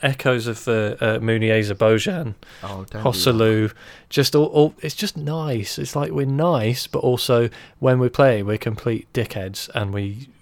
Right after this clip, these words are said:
Speaker 1: like, do the necessary
Speaker 2: <laughs>
Speaker 1: evil things. And Nick, Nick Powell, like, we were talking about Nick Powell, but he's, it's like, he's got that arrogant streak,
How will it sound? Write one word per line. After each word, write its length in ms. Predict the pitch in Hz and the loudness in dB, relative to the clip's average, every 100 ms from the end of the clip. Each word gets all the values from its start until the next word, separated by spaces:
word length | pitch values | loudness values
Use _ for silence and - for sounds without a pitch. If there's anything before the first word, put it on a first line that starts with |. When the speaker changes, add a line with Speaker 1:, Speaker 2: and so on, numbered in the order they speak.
| _ 156 | _ -10
Speaker 1:
like, 260 | 110 98 104 _ | -4 -4 -4 _
do 200 | 123 107 | -4 -2
the 140 | 101 104 | 0 2
necessary 600 | 107 101 - - 104 107 | 2 0 -2 0 2 2
Speaker 2:
<laughs> 140 | 104 123 | 2 2
Speaker 1:
evil 380 | 123 110 107 101 | 2 2 0 0
things. 680 | - - 101 95 101 - - - - | -6 0 2 2 -4 -8 -12 -20 -10
And 180 | - 113 | -4 -2
Nick, 220 | 127 - | -2 -4
Nick 220 | 160 170 | -4 -4
Powell, 220 | - 160 156 - - | 2 0 0 -18 -4
like, 120 | 180 | -4
we 60 | 180 | -2
were 80 | 185 | -4
talking 160 | 220 202 | -6 -2
about 140 | 135 | -4
Nick 160 | 110 - | -4 -8
Powell, 320 | - 101 120 - - | -4 -2 -4 -10 -2
but 160 | 147 - | -2 0
he's, 180 | 147 160 - - | -2 -4 -16 -10
it's 180 | 160 165 | -6 0
like, 220 | 156 135 - - - - - - - | 0 0 -10 -20 -20 -20 -20 -20 -6
he's 160 | 160 147 | -4 2
got 180 | 185 | 2
that 160 | 165 160 - | 2 -4 0
arrogant 500 | 185 190 165 131 - | 2 2 2 -2 -4
streak, 680 | - 127 98 90 85 - | -8 -6 -6 -8 -14 -18